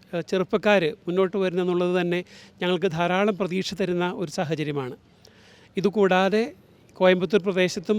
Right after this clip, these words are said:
മറ്റിടങ്ങളിലുമായിട്ട് ഒത്തിരിയേറെ പുതിയ മിനിസ്ട്രികൾ രൂപകൽപ്പിക്കാനായിട്ട് ഞങ്ങൾക്ക് സാധിച്ചിട്ടുണ്ട്. ദിവ്യോദയ ഇന്റർ റിലീജിയസ് സെന്റർ ഈ കോയമ്പത്തൂർ പ്രദേശത്തുള്ള ധാരാളം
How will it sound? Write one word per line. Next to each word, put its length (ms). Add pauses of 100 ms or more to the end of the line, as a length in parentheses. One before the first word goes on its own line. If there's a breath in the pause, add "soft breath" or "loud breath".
മറ്റിടങ്ങളിലുമായിട്ട് 920 (760 soft breath)
ഒത്തിരിയേറെ 500 (320)
പുതിയ 240 (100)
മിനിസ്ട്രികൾ 520 (540)
രൂപകൽപ്പിക്കാനായിട്ട് 1000
ഞങ്ങൾക്ക് 300
സാധിച്ചിട്ടുണ്ട്. 560 (640 soft breath)
ദിവ്യോദയ 440 (160)
ഇന്റർ 220
റിലീജിയസ് 380
സെന്റർ 260 (680 soft breath)
ഈ 100 (100)
കോയമ്പത്തൂർ 460
പ്രദേശത്തുള്ള 520 (140)
ധാരാളം 460